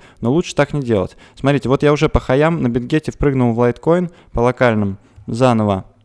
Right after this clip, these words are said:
там, где у меня зона тейк-профитов была. То есть я забрал прибыль и решил: «Ну, куда я встану ещё на пробой?» И пока вот эти две позиции в минусе. Но биток хорошо в плюсе, как вы видите, полбитка забрано,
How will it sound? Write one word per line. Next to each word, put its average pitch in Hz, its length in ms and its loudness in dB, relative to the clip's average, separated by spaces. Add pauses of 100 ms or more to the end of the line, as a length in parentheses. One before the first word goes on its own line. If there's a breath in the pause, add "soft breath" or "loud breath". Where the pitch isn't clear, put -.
(200)
там, 135 200 4
где 131 120 2
у 131 40 4
меня 131 180 2
зона 131 240 2
тейк-профитов 123 560 -2
была. 101 180 0
То - 80 -8
есть 101 120 -6
я 113 80 -2
забрал 104 340 -4
прибыль 175 360 -4 (460 soft breath)
и 160 220 0
решил: 151 260 -4
«Ну, 131 100 -6
куда 151 220 -4
я 139 60 0 (100)
встану 120 300 -2
ещё 113 180 -4
на 107 80 -2
пробой?» 101 400 -2
И 117 220 -6
пока 123 300 0
вот 139 100 -2
эти 127 100 -2
две 120 160 0
позиции 127 380 -2
в 120 60 -4
минусе. 98 420 -4 (240 soft breath)
Но 139 100 0
биток 165 320 0
хорошо 147 380 -2
в - 40 -20
плюсе, 170 280 -4
как 143 160 -4
вы 135 80 -6
видите, 123 240 -6
полбитка 127 500 -6
забрано, 139 480 -4